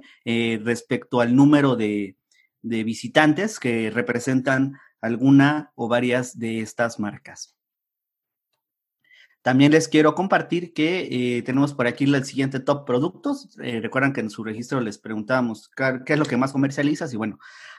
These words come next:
aquí están estas estadísticas del top productos que se están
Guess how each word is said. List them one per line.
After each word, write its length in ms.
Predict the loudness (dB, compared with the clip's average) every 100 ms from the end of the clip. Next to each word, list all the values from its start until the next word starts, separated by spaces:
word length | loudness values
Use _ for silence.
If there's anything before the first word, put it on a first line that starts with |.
| -4
aquí 340 | -4 0 2
están 480 | 2 0 0 0 0
estas 280 | -4 -2 -2 -4 -12
estadísticas 580 | -6 -6 -6 -4 -4 -2
del 340 | -4 -6 -8
top 260 | -6 -6 -6
productos 560 | -4 -2 -4 -6 -8 -6
que 140 | -10
se 100 | -12
están 400 | -8 -4 -4 -4